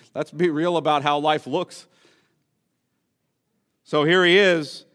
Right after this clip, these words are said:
and he says this, and he said, verse twenty-one, and he said, "Naked I came from my mother's womb, and naked shall I return. The Lord gave, gave me my family, gave me my wealth, gave me my stuff,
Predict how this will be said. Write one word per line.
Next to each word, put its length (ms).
and 100
he 80
says 280
this, 260
and 60
he 100
said, 300
verse 180
twenty-one, 580
and 60
he 120
said, 300
"Naked 320
I 140
came 320
from 180
my 180
mother's 440
womb, 500
and 200
naked 400
shall 440
I 100
return. 840
The 100
Lord 460
gave, 520
gave 220
me 120
my 160
family, 460
gave 280
me 140
my 200
wealth, 520
gave 260
me 120
my 180
stuff, 460